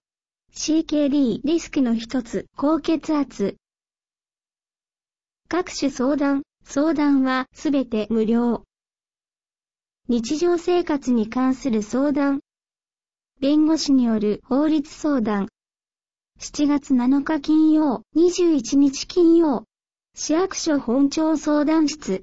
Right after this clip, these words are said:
二の二。一日、十人まで。各相談日の一週間前から前日正午までの間に、市民連携室、市民相談、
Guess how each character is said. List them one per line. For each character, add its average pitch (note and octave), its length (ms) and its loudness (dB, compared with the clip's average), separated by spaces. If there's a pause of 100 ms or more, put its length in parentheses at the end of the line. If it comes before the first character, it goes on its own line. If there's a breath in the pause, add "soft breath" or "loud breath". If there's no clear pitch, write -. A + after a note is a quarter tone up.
二 D#4+ 200 4
の B3+ 280 2
二。 A#3+ 260 -2 (420)
一 B3+ 340 0
日、 D4+ 460 0 (120)
十 F4 240 4
人 D4 300 4
ま A3+ 140 0
で。 G#3 220 -2 (460)
各 F4+ 220 -4
相 D4+ 300 0
談 F4 240 2
日 E4 120 4
の C#4 140 4
一 C4 80 -2
週 E4+ 260 0
間 D#4+ 300 2
前 D#4 240 2
か A#3 140 -4
ら G3 180 -4 (140)
前 C#4 160 2
日 D4 320 -2
正 E4+ 280 0
午 C#4 120 0
ま A#3+ 140 0
で A3 100 0
の G#3+ 120 0
間 A3+ 360 0
に、 G#3+ 240 -2 (380)
市 - 200 -2
民 D#4 260 4
連 D#4+ 240 0
携 D#4+ 220 -2
室、 - 400 -6 (140)
市 - 200 -2
民 E4+ 220 6
相 D4+ 240 0
談、 G#3 300 -2